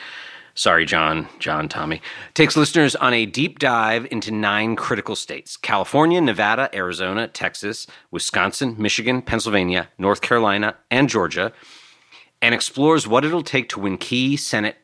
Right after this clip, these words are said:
House, gubernatorial, Secretary of State, and Attorney General races. Each week, Plouffe sits down with practitioners, not pundits, I'm offended,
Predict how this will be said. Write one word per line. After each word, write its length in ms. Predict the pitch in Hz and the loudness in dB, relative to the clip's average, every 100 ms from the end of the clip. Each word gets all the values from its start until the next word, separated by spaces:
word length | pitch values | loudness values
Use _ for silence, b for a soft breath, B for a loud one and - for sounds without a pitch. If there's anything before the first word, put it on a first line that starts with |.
| - | -12
House, 460 | - 104 98 - | -2 0 0 -4
gubernatorial, 840 | 101 87 139 185 143 139 127 135 B B | -8 0 2 4 2 2 2 0 B B
Secretary 540 | - - 92 - 95 90 | -12 -4 -2 -2 -2 -2
of 80 | - | -2
State, 400 | - 123 123 - _ _ | 0 2 0 -6 _ _
and 460 | 135 131 147 233 220 - | 0 2 4 0 -4 -6
Attorney 360 | 107 - 117 101 | -6 0 0 0
General 340 | 98 82 76 | -2 -4 -6
races. 480 | 64 62 - - - B B B B B B B _ _ - | -10 -16 -18 -18 -20 B B B B B B B _ _ 2
Each 300 | 185 - 147 | 2 2 2
week, 320 | 135 180 - _ | 0 0 -8 _
Plouffe 240 | - 143 - | 0 2 2
sits 260 | 147 - | -4 -2
down 240 | 131 117 110 | 0 2 2
with 140 | - | 0
practitioners, 840 | 110 92 143 127 156 165 170 - | -2 0 0 0 2 0 -2 -4
not 220 | 98 113 | -2 -2
pundits, 520 | - 101 95 - - - b b b b b b b _ 95 | 0 -2 -2 -4 -10 -16 b b b b b b b _ -2
I'm 80 | |
offended, 460 | 92 - 78 78 107 | 0 0 -2 -2 -6